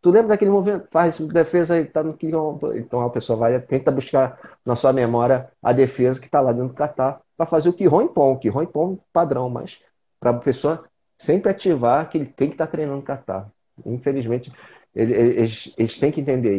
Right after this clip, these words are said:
isso. E quem domina o kata consegue dar uma boa aula. Você vê que a maioria dos cursos, seminários, são voltados em cima de kata, né? É assim, a gente, a gente tá com bastante <laughs> quilometragem aí. A gente vai nos cursos, a gente vê,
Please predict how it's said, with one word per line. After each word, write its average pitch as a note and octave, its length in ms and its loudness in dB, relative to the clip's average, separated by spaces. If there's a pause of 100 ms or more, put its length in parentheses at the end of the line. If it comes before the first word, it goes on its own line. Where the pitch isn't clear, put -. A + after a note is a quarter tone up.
isso. - 200 -10 (520)
E C#3 120 2
quem G#3 240 0
domina D3 340 4
o A#2+ 40 -2
kata B2+ 580 2 (580)
consegue B2+ 420 0
dar A#2+ 120 0
uma A#2+ 120 0
boa A2 240 0
aula. F#2 320 -2
Você - 200 -4 (140)
vê D3+ 220 2
que C#3 140 0
a A#2 60 4
maioria B2+ 360 2
dos C#3+ 240 -4
cursos, C#3+ 500 0
seminários, A#2+ 720 -2 (260)
são F#3 200 2
voltados C#3+ 420 2
em - 40 -14
cima B2 180 -2
de - 100 -10
kata, F#2 540 -2
né? A2+ 300 -8 (320)
É G2+ 120 -2
assim, G2 360 -4
a G2+ 80 -4
gente, B2+ 320 -8 (300)
a F#2+ 240 -6
gente A2+ 220 -6
tá A2+ 100 -2
com A2 180 -6
bastante A2+ 400 -6
<laughs> - 20 -16
quilometragem A#2 720 2
aí. B2+ 100 -4 (260)
A - 60 -4
gente C#3 160 0
vai D#3+ 200 4
nos D3 180 -2
cursos, E3 280 0
a D3 40 2
gente D#3+ 220 -2
vê, F3 360 2